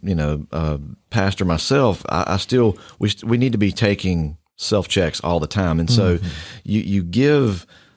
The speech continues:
Speaker 1: a, a poll about Christians, and it,
Speaker 2: Mm-hmm.
Speaker 1: and it, and it hurts on one hand, but on the other hand,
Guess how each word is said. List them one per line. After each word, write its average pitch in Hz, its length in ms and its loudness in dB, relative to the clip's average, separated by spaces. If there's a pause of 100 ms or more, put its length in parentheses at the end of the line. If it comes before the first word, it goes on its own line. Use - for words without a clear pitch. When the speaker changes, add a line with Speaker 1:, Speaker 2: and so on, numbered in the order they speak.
(140)
Speaker 1:
a, - 160 -8
a 85 140 -4
poll 156 460 2
about 87 280 0
Christians, 87 760 -2
and 90 220 0
it, 107 80 4
Speaker 2:
Mm-hmm. 90 120 0
Speaker 1:
and 92 120 2
it, - 140 -2
and 95 100 0
it - 140 -4
hurts - 680 -2 (180)
on 131 160 -2
one 143 160 2
hand, 113 220 4
but 101 100 2
on 101 80 2
the 101 120 4
other 127 200 2
hand, 95 360 0